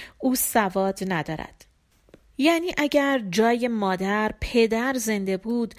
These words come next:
می‌توانست بعد از مادر برای کسی مثنوی بخواند؟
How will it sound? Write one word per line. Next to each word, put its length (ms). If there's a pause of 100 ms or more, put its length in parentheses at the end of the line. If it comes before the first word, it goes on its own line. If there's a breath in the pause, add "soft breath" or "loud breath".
(300 loud breath)
می‌توانست 840
بعد 300
از 240
مادر 480
برای 460
کسی 540
مثنوی 680
بخواند؟ 640